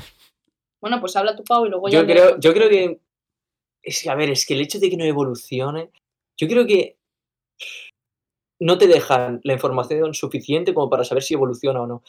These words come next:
Speaker 2: sea, es verdad que le ves tomando decisiones por él mismo y tal, como he dicho antes, pero yo creo que depende bastante de si mata a la chica al final o no. En plan, ahí yo creo que se, de verdad será... Repito, perdón, no, mm, se me está yendo, que no hay información suficiente como, pues, para saber si evoluciona o no,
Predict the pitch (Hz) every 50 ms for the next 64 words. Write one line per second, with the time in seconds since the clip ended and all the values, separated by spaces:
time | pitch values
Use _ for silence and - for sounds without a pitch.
0 | _ _ - - 147 131 - - _ - 160 151 196 185 170 170 147 139 143 156
1 | 151 - 170 175 170 165 143 123 - - 120 - 131 131 147 151 147 - - -
2 | - 131 123 123 123 131 147 143 127 131 117 120 143 - - - 120 120 123 120
3 | - 151 147 151 143 - - - _ _ _ _ _ _ _ _ _ _ _ _
4 | _ _ _ _ - 151 143 143 143 139 139 135 135 135 147 165 196 196 185 180
5 | 156 151 156 151 160 160 151 139 - 156 151 160 160 143 135 - - 131 127 135
6 | 131 143 135 - - - 135 131 123 - 127 123 123 123 120 120 113 - _ _
7 | _ _ _ _ _ _ _ _ _ _ - 131 127 139 131 131 135 143 160 160
8 | 151 165 - - 175 170 160 151 135 - - 127 120 - - _ _ - 127 127
9 | 120 117 117 127 127 - - 139 131 135 139 143 147 - - _ _ _ _ _
10 | _ _ _ _ _ _ _ _ _ _ _ _ _ _ _ _ _ - 185 165
11 | - - 170 147 - 120 104 - _ - 143 139 135 123 117 120 143 143 - _
12 | - 139 135 131 131 131 131 131 131 123 - 143 139 - 147 131 120 113 113 110
13 | - _ - 147 135 135 156 170 175 175 175 165 180 160 156 143 165 151 147 151
14 | 135 - 156 160 185 - 156 143 123 123 120 - _ - 127 123 117 - 127 127
15 | 127 165 143 131 123 120 117 143 131 120 117 113 110 107